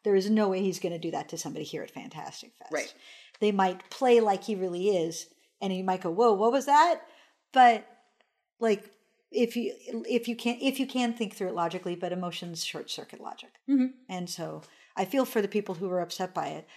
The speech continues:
Speaker 1: I also feel like, you know, everybody's got such a hair trigger right now.
Speaker 2: Yeah.
Speaker 1: Everybody's rubbed so raw. Like,
Speaker 2: Mm-hmm.
Speaker 1: I can understand why you have an emotional response without being able to think through it.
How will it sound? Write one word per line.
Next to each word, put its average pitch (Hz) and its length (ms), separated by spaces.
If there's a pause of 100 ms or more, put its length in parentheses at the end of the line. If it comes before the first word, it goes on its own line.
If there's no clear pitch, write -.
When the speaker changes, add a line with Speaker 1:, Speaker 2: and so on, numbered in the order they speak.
(180)
Speaker 1:
I 185 100
also 190 180
feel 190 220
like, 180 200 (260)
you 190 140
know, 170 260 (1300)
everybody's 214 420
got 190 180
such 196 140
a 165 40
hair 202 220
trigger 247 440
right 196 200
now. 185 320
Speaker 2:
Yeah. 170 80
Speaker 1:
Everybody's 214 480
rubbed 202 360
so 202 280
raw. 190 580 (240)
Like, 202 200
Speaker 2:
Mm-hmm. 190 80
Speaker 1:
I 196 40
can 202 180
understand 214 640
why 196 100
you 180 120
have 175 120
an 180 80
emotional 175 420
response 165 480
without 160 240
being 156 160
able 151 140
to 151 60
think 165 280
through - 200
it. - 160